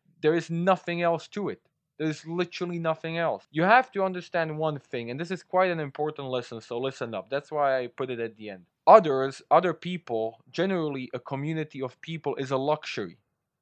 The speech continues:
Not everyone has friends. Not everyone has people close to them, and people survive.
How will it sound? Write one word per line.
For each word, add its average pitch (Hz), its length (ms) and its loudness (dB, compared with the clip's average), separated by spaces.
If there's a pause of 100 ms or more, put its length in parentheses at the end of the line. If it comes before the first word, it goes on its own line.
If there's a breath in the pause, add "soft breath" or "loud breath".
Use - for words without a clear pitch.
Not 208 240 8
everyone 165 520 2
has 135 320 -2
friends. 98 540 -6 (920)
Not 180 240 6
everyone 185 460 4
has 170 240 2
people 175 340 -2
close 196 400 4
to 156 140 0
them, 87 260 -8 (460)
and 117 120 -6
people - 300 -6
survive. 160 600 6